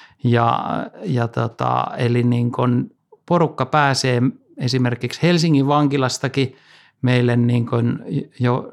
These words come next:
vankeuden aikana. Me tavataan ensin siellä muutaman kerraa,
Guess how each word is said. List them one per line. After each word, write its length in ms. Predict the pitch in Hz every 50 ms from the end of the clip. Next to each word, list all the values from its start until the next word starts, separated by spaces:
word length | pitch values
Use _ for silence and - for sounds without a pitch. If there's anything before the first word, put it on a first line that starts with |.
| - - - -
vankeuden 640 | 131 143 151 147 127 - 127 113 110 113 113 117 -
aikana. 800 | - - 156 151 151 147 143 135 135 - 127 123 127 123 120 113 - - - - - - - _ _ _ - 143 120 120 131 123
Me 140 | 117 120
tavataan 600 | - - 139 143 147 143 127 - - 117 113 120
ensin 340 | 127 139 139 127 - 120 110
siellä 300 | - 143 139 135 123 117
muutaman 500 | 123 139 160 170 160 175 160 156 151 143
kerraa, 880 | 147 139 135 131 135 135 131 131 131 131 143 147 - - 170 147 151